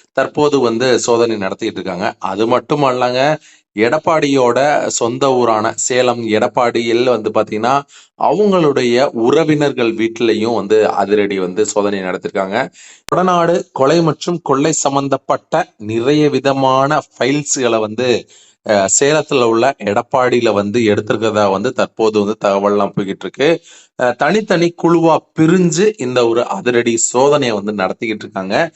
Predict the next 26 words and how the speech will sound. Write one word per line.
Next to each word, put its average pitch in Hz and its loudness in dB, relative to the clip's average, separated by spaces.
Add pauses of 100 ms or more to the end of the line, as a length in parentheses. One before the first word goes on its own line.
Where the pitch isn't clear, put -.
(360)
அ, 147 0
இதுல 170 2
வந்து 160 0
எடப்பாடி 139 0
பழனிசாமி 117 -2
எப்ப 107 0
வேணாலும் 120 -2 (100)
கைது 123 0
செய்யப்படலாம் 110 0
அப்படின்ற 95 -4
மாதிரி 95 -2 (260)
சில 131 2
ஊடகங்கள்ல 131 2
வந்து 107 -2
தற்போது 110 -2
பேசிக் 110 -2
கொண்டிருக்காங்க. 98 -6 (480)
அது 156 0
மட்டும் 190 0
அல்லாமல், 147 2
எ-, 107 2
எடப்பாடி 123 0
கே 151 -2
பழனிசாமிக்கு 117 -2
அவருக்கு 107 -2
சொந்தமான 110 -2